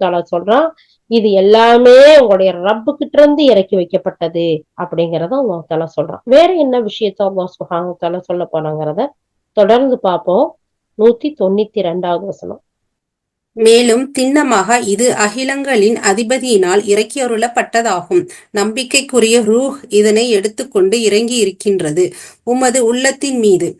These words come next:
Speaker 2: எதற்காவெனில் அல்லாவின் சார்பில் மனிதர்களை எச்சரிக்கை செய்பவர்களுள் நீரும் ஒருவராய் ஆக வேண்டும் என்பதற்காக.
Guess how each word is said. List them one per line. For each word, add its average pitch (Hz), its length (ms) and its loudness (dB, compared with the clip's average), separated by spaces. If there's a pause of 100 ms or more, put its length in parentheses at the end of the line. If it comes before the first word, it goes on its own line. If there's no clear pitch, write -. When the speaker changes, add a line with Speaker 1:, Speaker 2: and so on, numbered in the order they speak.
(240)
Speaker 2:
எதற்காவெனில் 233 920 2
அல்லாவின் 226 600 0
சார்பில் 208 460 -4
மனிதர்களை 220 680 -4
எச்சரிக்கை 247 580 -4
செய்பவர்களுள் 226 840 -2
நீரும் 240 420 -4
ஒருவராய் 214 580 0
ஆக 226 320 -2
வேண்டும் 214 360 -2
என்பதற்காக. 202 680 -4